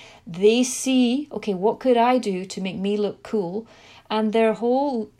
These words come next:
judgment, their logic, their rationale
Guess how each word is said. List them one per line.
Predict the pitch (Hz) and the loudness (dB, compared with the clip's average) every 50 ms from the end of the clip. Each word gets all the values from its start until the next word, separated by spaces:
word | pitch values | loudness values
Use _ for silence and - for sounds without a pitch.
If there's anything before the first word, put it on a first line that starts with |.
| - 175 180 | -12 -10 -8
judgment, | 170 - 220 226 240 226 - - 185 175 175 - - - - | -4 0 2 2 2 0 -2 -6 -8 -8 -10 -12 -14 -12 -6
their | 190 196 190 | -4 -4 -2
logic, | 190 190 196 208 220 226 214 - 185 180 - - - - | -2 0 2 2 2 2 0 -2 -8 -12 -12 -14 -14 -8
their | - 185 185 180 | -6 -6 -6 -4
rationale | 175 185 196 208 233 247 240 - 226 208 190 190 180 175 175 | -2 -2 0 0 0 -2 -2 -4 -4 -2 -2 -4 -4 -6 -8